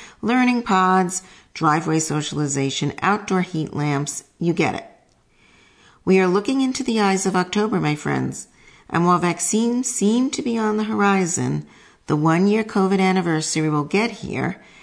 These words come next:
and we will only be at the start of living life again as we knew it. Or will we? Now, I don't want to be Debbie Downer because I actually do believe the worst might be behind us.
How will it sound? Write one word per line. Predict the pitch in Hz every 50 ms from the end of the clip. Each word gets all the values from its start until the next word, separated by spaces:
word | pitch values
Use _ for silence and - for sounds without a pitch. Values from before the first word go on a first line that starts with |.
| - - -
and | - 147 156
we | 156
will | 156 160 156 -
only | - 175 180 180 185 190 185
be | 180 175 160
at | 160 156 156
the | 147
start | - - - - - 175 160 143 131 - -
of | 147 139 143
living | 156 160 151 160 160 160 151 - - _ _
life | - 156 151 147 147 147 - -
again | 143 147 143 143 139
as | 135 135 -
we | - 131
knew | 135 139 135 131 -
it. | - - - _ _ _ _ _ _ _ _ _ _ _ _ - -
Or | 156 156
will | 156 190 233 233
we? | 170 90 - - - _ _ _ _ _ _ _ _ _ _ _ _ _ - _ _ - - - - - -
Now, | 160 156
I | 160
don't | 180 202 196
want | 196 190 180
to | 170
be | 180 170
Debbie | 151 160 170 165 156 147
Downer | - 160 160 160 143 117 123 131
because | 147 139 - - 143 -
I | 156 147
actually | 143 160 160 - - - 160 151
do | 139 156 190 214
believe | 208 175 160 151 147 147 139 139
the | 151
worst | 139 151 156 151 143 - -
might | 147 147 139 -
be | - 135
behind | 143 147 139 160 175 190 202 190 165 -
us. | 65 - - - - -